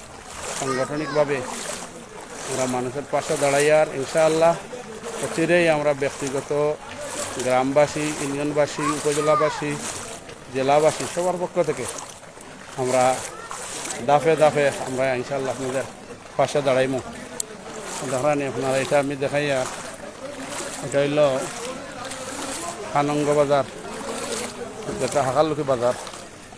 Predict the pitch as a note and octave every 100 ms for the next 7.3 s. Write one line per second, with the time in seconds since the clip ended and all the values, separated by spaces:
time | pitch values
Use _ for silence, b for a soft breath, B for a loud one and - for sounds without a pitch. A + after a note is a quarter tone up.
0 | - C#3 C3+ C#3+ C3+ B2+ - B2 G#2 G#2
1 | - - - - - - - B2 C#3 D3
2 | D#3+ D3 A#2+ - - C3+ C3+ C3+ C#3+ C#3+
3 | D3 C#3+ - - - C3 C3 C3+ D3 D3+
4 | C#3 D3 D3 C3 - C3+ C#3+ C#3 C#3+ C#3+
5 | C3+ C#3 C3+ - - - - - - C3+
6 | C3+ C#3 D3 C#3+ D3 C#3+ C3+ C#3+ D3 D3
7 | D#3+ D#3 C#3